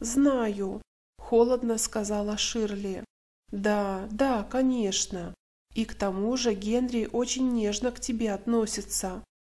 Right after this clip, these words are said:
Он не хотел бы тебя огорчать, но такие вот дела". "Какие дела?"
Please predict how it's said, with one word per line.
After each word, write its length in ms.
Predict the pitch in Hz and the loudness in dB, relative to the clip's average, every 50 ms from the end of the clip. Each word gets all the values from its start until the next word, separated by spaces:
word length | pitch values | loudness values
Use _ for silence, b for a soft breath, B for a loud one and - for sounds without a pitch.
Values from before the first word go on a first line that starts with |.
| _ - - | _ -2 2
Он 260 | 269 302 311 285 262 | 4 6 6 6 6
не 100 | 254 233 | 4 0
хотел 460 | - - 226 208 - 220 226 233 233 | -2 -4 -4 -4 -2 0 0 0 0
бы 120 | 233 240 | 0 -4
тебя 380 | 233 - - 196 202 208 202 196 | -4 -6 -6 -4 -2 -2 0 -2
огорчать, 760 | 196 196 208 214 220 220 - - - 202 185 175 175 175 - _ _ _ _ _ _ _ - | -2 -2 -2 -4 -4 -4 -4 -4 -2 -2 -4 -4 -6 -10 -12 _ _ _ _ _ _ _ -2
но 300 | 226 226 262 294 330 339 | 0 2 4 4 4 2
такие 500 | 311 - 196 190 196 - 226 233 240 240 | 2 0 -4 -4 -4 -4 -4 -2 -2 -2
вот 220 | 220 214 208 208 208 | -2 -2 -4 -4 -2
дела". 600 | 208 220 208 196 190 185 180 175 170 - - - _ _ _ _ _ _ _ _ - | -2 -2 -2 0 -2 -2 -4 -4 -6 -8 -12 -14 _ _ _ _ _ _ _ _ -2
"Какие 480 | - 294 302 302 - 320 269 226 202 | 0 0 0 0 0 0 2 2 2
дела?" 640 | 185 180 214 233 226 240 226 208 190 175 175 196 | -2 0 0 0 2 2 0 -2 -2 -6 -8 -10